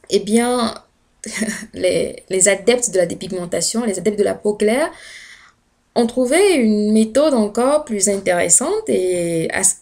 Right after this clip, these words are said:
<laughs> à ce qu'il paraît, plus efficace pour être moins noir, parce que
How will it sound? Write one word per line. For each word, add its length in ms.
<laughs> 400
à 40
ce 120
qu'il 240
paraît, 520
plus 300
efficace 680
pour 440
être 600
moins 260
noir, 460
parce 180
que 280